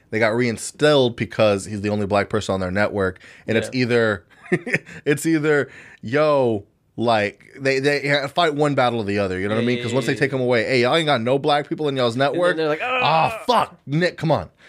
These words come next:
Speaker 2: Nick.
Speaker 1: So, uh, just please just talk to some Jewish people and apologize.
Speaker 2: Yeah, yeah.
Speaker 1: So, like, that is the thing. Corporate sponsorships.
Speaker 2: Yeah.
Speaker 1: So with Louis C K, right?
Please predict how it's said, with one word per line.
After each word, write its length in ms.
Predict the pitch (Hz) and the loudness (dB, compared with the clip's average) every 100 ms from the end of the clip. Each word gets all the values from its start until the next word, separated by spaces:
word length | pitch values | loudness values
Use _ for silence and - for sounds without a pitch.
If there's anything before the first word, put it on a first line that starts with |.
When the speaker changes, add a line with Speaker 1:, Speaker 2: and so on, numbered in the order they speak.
| - | -14
Speaker 2:
Nick. 160 | 147 160 | -8 -6
Speaker 1:
So, 400 | - 170 139 110 117 | 0 2 2 -2 -8
uh, 60 | |
just 200 | 117 - | -4 -2
please 280 | - 226 214 | 0 0 0
just 160 | 170 - | -4 -4
talk 180 | 180 - | -4 -4
to 80 | |
some 140 | 143 151 | -6 -2
Jewish 180 | 139 131 | 0 0
people 240 | 131 120 | -2 -2
and 100 | 104 | -2
apologize. 520 | 101 87 78 - - - - | -2 -2 -4 -14 -18 -20 -10
Speaker 2:
Yeah, 180 | 127 104 | -8 -8
yeah. 40 | |
Speaker 1:
So, 500 | 117 180 156 131 - | -2 0 2 0 -2
like, 380 | 151 139 117 - _ _ _ | -2 0 -2 -6 _ _ _
that 240 | - 139 156 | -2 0 0
is 120 | 139 | -2
the 60 | 131 | -2
thing. 240 | 110 85 | -4 -4
Corporate 440 | - - 139 139 - | -4 -2 0 0 -2
sponsorships. 640 | - 95 - - - - | -2 -2 -4 -12 -12 -12
Speaker 2:
Yeah. 200 | 135 123 | -10 -10
Speaker 1:
So 140 | - 131 | -4 -2
with 120 | 127 | 0
Louis 260 | 160 202 180 | 0 -2 -4
C 200 | 190 180 | -6 -2
K, 320 | 123 101 113 _ _ _ _ _ _ _ _ _ _ _ _ | -2 -2 -4 _ _ _ _ _ _ _ _ _ _ _ _
right? 440 | - 117 113 135 | -6 2 2 2